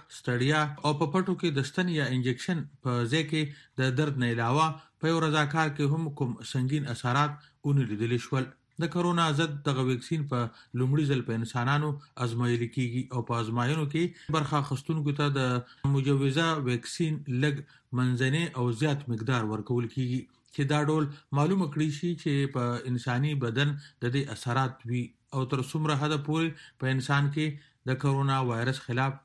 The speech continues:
مدافعت پیدا کوي. د ټینیسي وانډر بیلټ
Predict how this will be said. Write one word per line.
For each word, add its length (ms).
مدافعت 580
پیدا 300
کوي. 220
د 180
ټینیسي 400
وانډر 380
بیلټ 240